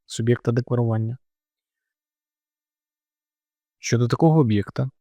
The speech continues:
необхідно додати буде особу, якої стосується.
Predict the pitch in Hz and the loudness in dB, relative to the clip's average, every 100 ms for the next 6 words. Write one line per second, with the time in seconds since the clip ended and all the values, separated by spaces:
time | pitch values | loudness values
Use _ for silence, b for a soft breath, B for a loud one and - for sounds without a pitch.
0 | _ _ 113 120 - 165 160 139 123 107 | _ _ 0 0 2 2 2 2 2 2
1 | 98 107 123 131 - 117 - 120 139 - | 2 0 0 0 -2 -4 0 0 0 -2
2 | _ - 101 120 127 123 - - 107 104 | _ -6 -2 0 -2 -4 -10 -6 -6 -6
3 | - - | -10 -16